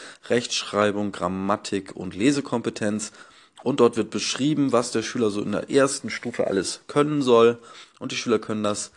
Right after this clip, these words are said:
dann Punkt für Punkt bearbeiten und bekommen die einzelnen Teilkompetenzen dann von uns bescheinigt. Ähm, dann gibt es,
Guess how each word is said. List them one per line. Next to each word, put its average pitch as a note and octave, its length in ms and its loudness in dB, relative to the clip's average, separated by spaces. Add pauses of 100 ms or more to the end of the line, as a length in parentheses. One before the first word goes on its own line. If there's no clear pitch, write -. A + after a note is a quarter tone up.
(240)
dann F2+ 240 -10
Punkt A#2 280 -6
für G2 160 -6
Punkt G#2+ 580 -6 (220)
bearbeiten G2 960 -2 (380)
und G2+ 140 -10
bekommen G2 420 -6
die F#2+ 180 -8
einzelnen F#2+ 440 -8
Teilkompetenzen F#2 840 -8
dann F#2 160 -4
von F2+ 220 -10
uns F#2+ 380 -10 (300)
bescheinigt. F2 760 -12 (960)
Ähm, B2 580 4
dann C#3 280 6
gibt D3 220 -4
es, - 320 -6